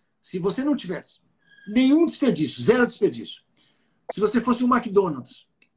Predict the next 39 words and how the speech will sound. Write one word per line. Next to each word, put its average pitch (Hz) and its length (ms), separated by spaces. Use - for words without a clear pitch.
se - 160
o 175 40
seu 226 160
negócio 214 320
fosse 226 180
um 202 100
McDonald's, 139 640
cem 254 240
por 233 120
cento 226 220
controlado 180 500
por 175 140
sistema, 160 600
cem 233 240
por 220 120
cento 196 240
computadorizado, 170 880
as 160 140
pessoas 208 300
cem 240 140
por 233 120
cento 202 240
fazendo 196 260
exatamente 196 500
a 185 40
mesma 180 240
coisa 170 200
todos 170 240
os 160 100
dias, 143 440
tu-, 247 180
ou 208 80
seja, 196 240
tudo 302 400
formatado 175 760
no 139 80
seu 139 180
negócio, 160 540
seria 220 640